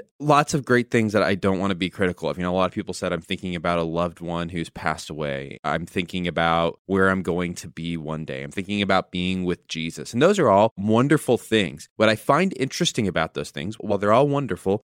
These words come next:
what I find interesting is that none of them actually align with what the Bible says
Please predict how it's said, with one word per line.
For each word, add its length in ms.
what 160
I 40
find 320
interesting 580
is 180
that 180
none 300
of 140
them 220
actually 480
align 600
with 200
what 160
the 80
Bible 680
says 600